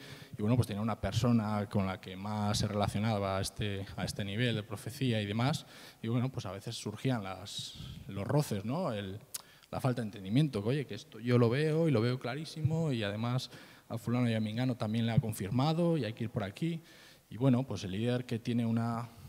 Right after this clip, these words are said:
visión más amplia de las cosas, mm, tiene en cuenta otros aspectos, pues a veces, eh, puede que no siga esa, esa, esa indicación. También el líder, como hemos visto, pues una persona que tiene también ese,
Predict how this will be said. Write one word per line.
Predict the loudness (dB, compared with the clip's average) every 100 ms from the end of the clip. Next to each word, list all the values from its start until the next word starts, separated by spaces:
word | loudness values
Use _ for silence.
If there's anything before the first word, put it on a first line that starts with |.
| 0 2 0
visión | -4 -8 0 2 2
más | 2 4
amplia | 2 4 2
de | 4
las | 0
cosas, | 2 0 2 0 0 -6 -16 -20 -20 -10
mm, | -4 -4 -4 -2
tiene | 4 4
en | 6
cuenta | 2 0
otros | -2 -4 -6 -4
aspectos, | -4 -2 -4 -4 -4 -6 -14 -8 -4
pues | -2
a | 0
veces, | -2 0 -2 -4 -10
eh, | -10 -8 -8
puede | -6 -4 -4
que |
no | -4 -4
siga | -2 -2 0 -2
esa, | -4 -8 -8 -8 -10 -18 -20 _ -20 -20 _
esa, | -8 -4 -2 -4 -6 -10 -10 -12 -6
esa | -2 0
indicación. | -2 -6 -2 -2 -2 -8 -18 -18 -10
También | -2 2 6
el | 8
líder, | 10 8
como | 8 6
hemos | 6 6
visto, | 4 0
pues | 0 4
una | 4
persona | 4 0 0 -2
que | -4
tiene | -4 -4
también | -4 -4 -2 -4
ese, | -4 -6 -6 -8 -12